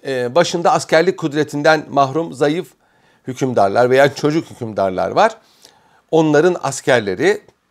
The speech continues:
e, padişahı ile beraber sefere çıkan Osmanlı ordusunun karşısında çoğu zaman, e, başta moral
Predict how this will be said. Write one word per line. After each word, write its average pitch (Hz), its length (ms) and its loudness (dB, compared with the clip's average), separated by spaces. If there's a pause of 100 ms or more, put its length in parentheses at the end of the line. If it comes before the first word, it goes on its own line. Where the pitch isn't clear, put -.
(180)
e, 113 140 -14
padişahı 139 920 -2 (160)
ile 127 260 -2
beraber 113 400 2
sefere 135 420 0
çıkan - 320 -4 (300)
Osmanlı 131 500 0
ordusunun 117 560 -6
karşısında 110 680 -4 (420)
çoğu 185 260 4
zaman, 143 360 0 (540)
e, 117 240 -6 (480)
başta 143 520 0
moral 156 460 4